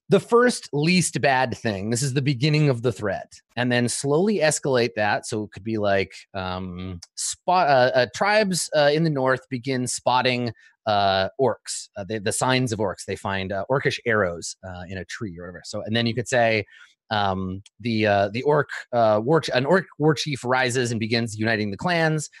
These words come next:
Then the clans are all united, and then they attack some of the outlying villages. And then i-, in the end, the last front item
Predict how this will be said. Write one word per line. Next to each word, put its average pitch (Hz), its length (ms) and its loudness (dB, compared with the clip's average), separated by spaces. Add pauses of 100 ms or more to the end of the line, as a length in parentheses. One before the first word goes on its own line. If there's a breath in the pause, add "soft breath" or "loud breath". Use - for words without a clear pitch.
Then 113 100 0
the 117 80 0
clans 110 240 0
are 110 80 2
all 104 120 4
united, 139 540 2 (240 soft breath)
and 110 140 2
then 107 120 4
they 107 120 2
attack 113 360 -2
some 123 140 -2
of 107 60 -2
the 113 100 2
outlying 104 320 0
villages. 151 540 0 (180 loud breath)
And 131 120 0
then 139 200 0
i-, 151 60 -14 (100)
in 170 120 4
the 165 160 2
end, 165 500 0
the 123 80 2
last 131 460 -2
front 135 320 0 (340)
item 117 320 0